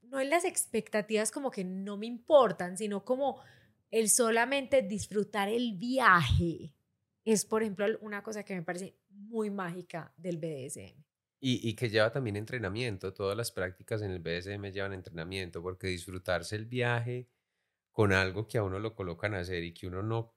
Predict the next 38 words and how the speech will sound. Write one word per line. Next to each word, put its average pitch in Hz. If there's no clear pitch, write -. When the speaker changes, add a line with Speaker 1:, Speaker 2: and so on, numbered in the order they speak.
Speaker 2:
no, 107
no 107
gusta 113
mucho, 135
como 101
por 95
complacer 92
el 110
otro, 143
también 92
es 98
entrenamiento, 101
¿cierto? 131
Speaker 1:
Ah, -
Speaker 2:
Como, 90
Speaker 1:
sí. -
Speaker 2:
ah, 101
ese 101
rati-, 98
no, 95
bueno, 98
pues 82
sí, 87
rico, 98
hágale, 85
estamos 90
jugando, 95
¿cierto? 117
Y 123
lo 127
que 131
tú 123
pones 143
me 135
parece 110
muy 123
importante 117
porque 95